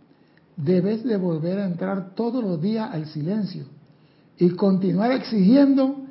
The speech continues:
que se le dé la respuesta divina. Debe exigir también que se le muestre a través de la visión interna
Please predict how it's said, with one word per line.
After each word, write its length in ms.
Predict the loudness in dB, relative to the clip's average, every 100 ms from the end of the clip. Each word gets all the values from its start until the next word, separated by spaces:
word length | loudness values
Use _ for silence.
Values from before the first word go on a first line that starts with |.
| -18 -10
que 140 | -2 -2
se 160 | 0
le 180 | -2 -2
dé 360 | 4 4 4 -2 -14 -20 _
la 180 | -10 -8
respuesta 480 | -6 -6 -4 -4 0
divina. 480 | 2 4 4 2 -4 -16 -20 _ _ _ _ _ _ _ _ _ _ _ _ _ -2
Debe 320 | 4 6 6
exigir 460 | 2 2 4 4
también 680 | 4 2 6 6 6 4 -2 -10 -20 _
que 140 | -2 0
se 160 | 2
le 140 | 2 2
muestre 440 | 2 0 -2 -4
a 120 | -4 -4
través 340 | -2 0 0
de 80 | 0
la 120 | 2
visión 340 | 2 2 2
interna 640 | 4 2 2 0 -2 -4